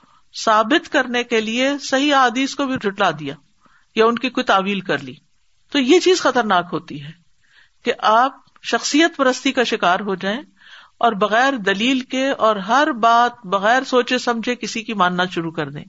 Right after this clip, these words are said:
قرآن مجید میں کیا کہا گیا؟ "قل ہاتوا برہانکم"، اپنی دلیل لاؤ۔ ہم دلیل پہ چلیں گے اور جب دلیل موجود ہو تو اس کے آگے جھک جانا چاہیے، بجائے اس کے کہ انسان کے، "نہیں، مجھے یہ جاننا ہے کہ میرا امام کیا کہتا ہے،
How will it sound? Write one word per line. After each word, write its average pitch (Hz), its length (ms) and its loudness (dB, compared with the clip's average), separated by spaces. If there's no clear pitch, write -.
قرآن 214 280 2
مجید 214 340 -2
میں 226 120 -2
کیا 220 180 -2
کہا 175 300 -6
گیا؟ 160 120 -10
"قل 254 180 4
ہاتوا 220 380 2
برہانکم"، 175 640 -2
اپنی 330 240 2
دلیل 269 380 2
لاؤ۔ 151 160 -2
ہم 277 180 -2
دلیل 254 340 2
پہ 320 120 -2
چلیں 160 340 -6
گے 165 120 -20
اور 208 120 0
جب 202 260 -2
دلیل 247 280 0
موجود 254 420 0
ہو 311 80 2
تو 311 140 -4
اس - 120 -8
کے 285 80 -2
آگے 294 240 2
جھک 302 200 -2
جانا 285 240 0
چاہیے، 151 360 -6
بجائے 233 300 4
اس 254 120 -4
کے 277 120 -2
کہ 269 120 -4
انسان 233 360 0
کے، 262 120 -6
"نہیں، 262 200 -8
مجھے 226 320 0
یہ 320 160 6
جاننا 247 420 0
ہے 254 140 -2
کہ 240 140 -6
میرا 240 320 2
امام 214 400 2
کیا 196 180 0
کہتا 151 320 -8
ہے، - 60 -20